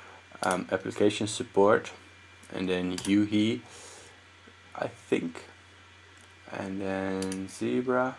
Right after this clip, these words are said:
and then modules, oscillator, and here are, um, the oscillator settings saved. So, um,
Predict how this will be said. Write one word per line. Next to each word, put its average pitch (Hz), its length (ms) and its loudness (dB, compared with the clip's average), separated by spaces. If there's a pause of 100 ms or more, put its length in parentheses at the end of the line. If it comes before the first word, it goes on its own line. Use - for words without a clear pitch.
(640)
and 92 140 -2
then 90 260 0
modules, 123 640 0 (840)
oscillator, 104 680 4 (800)
and 92 460 0 (140)
here 101 220 8
are, 98 440 8
um, 90 600 4
the 90 180 0
oscillator 87 480 4
settings 87 400 0
saved. - 560 0 (500)
So, 87 560 0 (140)
um, 90 480 -2